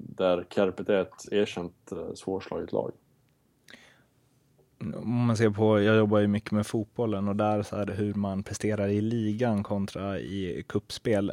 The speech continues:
Speaker 2: Nu är
Speaker 1: Mm.
Speaker 2: ju C H L, man kan ju fråga sig hur mycket lagen prioriterar och så.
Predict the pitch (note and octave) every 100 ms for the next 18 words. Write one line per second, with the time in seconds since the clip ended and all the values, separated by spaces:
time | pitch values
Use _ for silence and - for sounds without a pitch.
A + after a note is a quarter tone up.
0 | - G#2+ A2 A2+ A2+ A2+ A2 E2+ - A2
1 | G#2+ A2+ B2+ A2 G#2 - - - - _
2 | A2 G#2 G#2+ A2 G#2+ G#2+ A2+ G2+ G#2 G#2
3 | - G#2+ G#2 G#2 G#2 G#2+ G#2 G#2+ - C#3
4 | C#3+ A2 G2 G2 G2